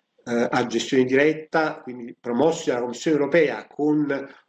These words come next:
un valore aggiunto europeo, cioè che cerca di avere,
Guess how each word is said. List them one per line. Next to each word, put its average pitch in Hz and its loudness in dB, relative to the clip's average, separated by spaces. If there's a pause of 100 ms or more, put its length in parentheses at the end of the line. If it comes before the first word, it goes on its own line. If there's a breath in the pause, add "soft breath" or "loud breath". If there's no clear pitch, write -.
(180)
un 127 0
valore 151 6
aggiunto 147 0
europeo, 131 0
cioè - -8
che 98 -14
cerca 127 -8
di 120 -2
avere, 143 4